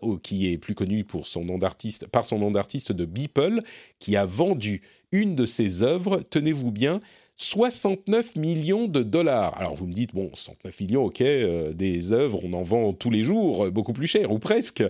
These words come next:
Sauf que là, en fait, l'œuvre en question, c'est un collage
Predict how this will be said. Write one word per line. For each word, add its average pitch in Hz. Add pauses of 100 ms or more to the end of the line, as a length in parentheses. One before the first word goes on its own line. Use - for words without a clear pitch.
(320)
Sauf -
que 101
là, 127
en 110
fait, 120 (340)
l'œuvre 135
en 117
question, 175
c'est -
un 107 (120)
collage 196